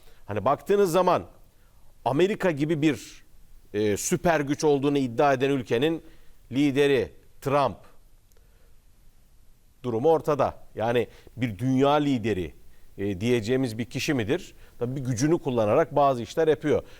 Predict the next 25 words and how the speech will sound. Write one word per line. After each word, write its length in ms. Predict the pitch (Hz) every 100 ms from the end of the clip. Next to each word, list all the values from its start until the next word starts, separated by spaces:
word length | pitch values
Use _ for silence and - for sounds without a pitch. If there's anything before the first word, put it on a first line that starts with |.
| -
Mesela 440 | - 165 175 175 160
hani 300 | 143 170 165 - - - - - -
Çin 380 | - 180 160 123
lideri, 540 | 139 131 117 117 95 - - - - - -
e, 640 | 110 107 104 101 101 98 - - - - - - - - - - - - -
Çin'in 380 | - 147 156 151
lideri 320 | 151 143 156
o 140 | 147
kadar 320 | - 151 151 - - - - -
konuşmuyor, 720 | - 143 151 - 127 104 90 80
fazlaca 560 | 120 120 120 135 139
öne 220 | 139 139
çıkmıyor, 460 | 131 151 - 123 92
medyanın 400 | 110 120 131 131
önüne 300 | 135 131 135
değil. 200 | 135 82 - -
Ama 340 | 117 127 190 - - - 101
dünyada 460 | 117 123 131 135
şu 160 | - 160
anda 380 | 120 117 190 220 - - -
konuşulan 420 | 117 123 143 139
o 140 | 127
dünya 280 | 117 123 135
liderlerinden 960 | 139 135 127 127 120 120 117 117 117 110
biri. 200 | 95